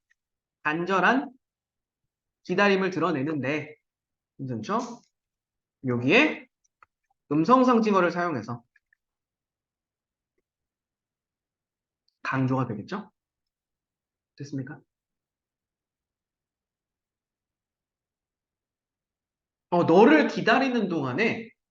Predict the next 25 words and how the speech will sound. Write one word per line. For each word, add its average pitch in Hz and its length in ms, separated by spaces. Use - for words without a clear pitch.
내 185 300
가슴이 185 400
설레는 285 480
거야. 110 320
또는 302 540
초조한 302 560
거야. 107 340
괜찮습니까? 160 540
어, - 840
같은 302 280
맥락이겠죠. 185 600
빨리 349 220
만나고 202 340
싶으니까. 220 640
넘어가도 190 320
될까요? 180 520
됐죠? 202 520
자, 143 560
그러면서 294 440
이런 294 240
얘기도 262 280
하네요. 233 440
"바스락거리는 226 1040
나뭇잎 240 560
하나도 240 540